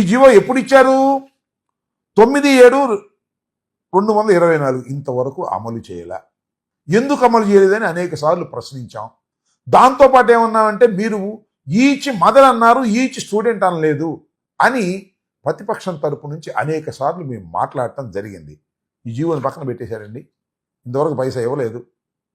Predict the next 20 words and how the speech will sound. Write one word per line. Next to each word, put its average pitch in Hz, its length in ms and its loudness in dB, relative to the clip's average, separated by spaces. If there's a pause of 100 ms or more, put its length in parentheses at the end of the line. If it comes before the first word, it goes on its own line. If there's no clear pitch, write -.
(1160)
ఆ 175 140 8
తల్లికి 240 800 -2 (140)
వందనం 220 420 2
అని 233 180 0
చెప్పి 226 280 -2
ఎంతమంది 226 460 -2
పిల్లలుంటే 233 440 -4
అంతమందికి 220 580 -2
ఇస్తామన్న 208 440 -2
వాళ్ళు 240 360 2 (260)
కనీసం 262 520 0
ఒక 220 260 2
పిల్లకు 269 520 0
కూడా 247 240 6
ఇవ్వనటువంటి 220 720 -2
పరిస్థితికి 208 840 -6 (200)
మీరు 185 160 -4
ఇవాళ 170 180 6
వెళ్ళారు. 147 340 0
అదేమంటే, 170 840 0